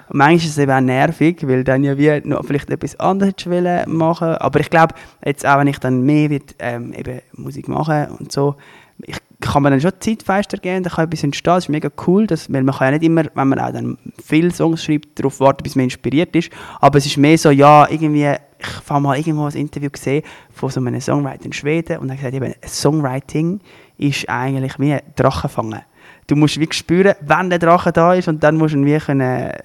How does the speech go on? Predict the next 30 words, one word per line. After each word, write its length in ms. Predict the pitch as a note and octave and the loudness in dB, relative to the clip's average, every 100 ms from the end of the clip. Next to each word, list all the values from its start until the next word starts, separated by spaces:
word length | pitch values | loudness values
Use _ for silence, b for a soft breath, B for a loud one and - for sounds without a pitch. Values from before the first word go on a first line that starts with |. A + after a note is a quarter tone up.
| - - - - | -18 -20 -12 -6
können 220 | C3 - | -6 -4
einfangen. 500 | D3 D3 C3+ B2 A#2+ | -4 0 -2 -2 -4
Und 160 | B2+ C3+ | -6 -8
ich 100 | - | -4
glaub, 240 | C3 - | -6 -6
du 80 | - | -12
spürst 340 | - - D3+ D3+ | -12 -6 -4 -4
wie, 100 | C#3+ | -2
jetzt 280 | C#3+ E3 D#3+ | 2 2 0
habe 100 | C#3+ | 0
ich 60 | C#3 | 0
eine 80 | |
Idee 280 | C3+ D3+ D3+ | 0 0 0
und 160 | C3+ C3+ | 0 0
dann 200 | C3+ C3+ B B B B B B B _ C#3 | 0 0 B B B B B B B _ 0
ja, 240 | C3+ C#3+ | 4 4
der 100 | C3+ | 2
kommt. 300 | - D3 C#3 | 2 2 2
Ich 100 | - | 2
glaub, 200 | C#3+ C#3+ | 2 4
manchmal 240 | C3+ D3+ D#3+ | 2 2 2
ist 80 | |
es 140 | D3 - | -2 -2
fast, 380 | D#3 D#3 - D3+ | -2 -2 -2 0
du 60 | |
musst 220 | D3+ D3 | 2 2
auch 160 | C3+ C3 | 2 0
eben 160 | D3 C#3+ | 0 -4
Sachen 380 | D3+ C#3 - | -4 -4 -6
erleben, 680 | - C3 C3 C3+ C#3 A#2+ | -8 -6 -4 -2 -2 -4